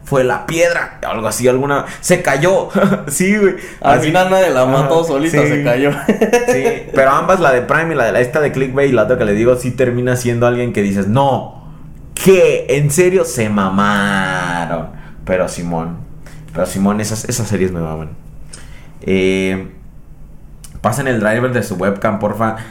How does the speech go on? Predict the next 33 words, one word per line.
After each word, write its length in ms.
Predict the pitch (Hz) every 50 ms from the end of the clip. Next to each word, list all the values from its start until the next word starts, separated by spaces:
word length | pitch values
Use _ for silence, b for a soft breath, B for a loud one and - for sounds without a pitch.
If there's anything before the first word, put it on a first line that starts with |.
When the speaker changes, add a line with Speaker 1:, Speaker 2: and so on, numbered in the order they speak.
| B B B
Speaker 1:
¿No 140 | - 131 151
traía 280 | 156 196 208 208 214 208
driver? 500 | 202 196 202 208 202 220 214 208 190 - -
O 120 | 131 143
si 120 | 147 160 147
lo 140 | 147 143
traía, 300 | - 143 135 143 165 185
no 120 | 208 233 226
lo 60 | 196
instalé, 380 | 165 147 - - 123 127 151 165
nada 180 | 165 160 160 160
más 200 | 160 156 151 151
le 440 | 156 139 123 113 113 110 110 104
conecté 400 | 101 113 113 107 107 98 98 127
la 140 | 127 131 127
cámara 340 | - 123 123 123 117 104 95
y 60 | 92 92
ya. 120 | 101 117 - - - - - - - - - - - - - - - - - - - - -
Speaker 2:
¿De 140 | 117 123 127
Speaker 1:
No. 80 | 123 117
Speaker 2:
cuál 180 | 170 165 170 175
webcam? 360 | 185 185 185 - 196 196 196 - - -
¿De 120 | 139 135
la 200 | - - 185 -
tuya? 260 | - 226 285 359 415 403
Speaker 1:
la, 80 | 170
ajá, 180 | 147 165 196 233 - - - - -
de 100 | 123 117
la 120 | 110 113
est-, 200 | 113 - - -
la 180 | 113 113 113 110
de 60 | 110
estéreo. 360 | 110 110 - 165 165 180 185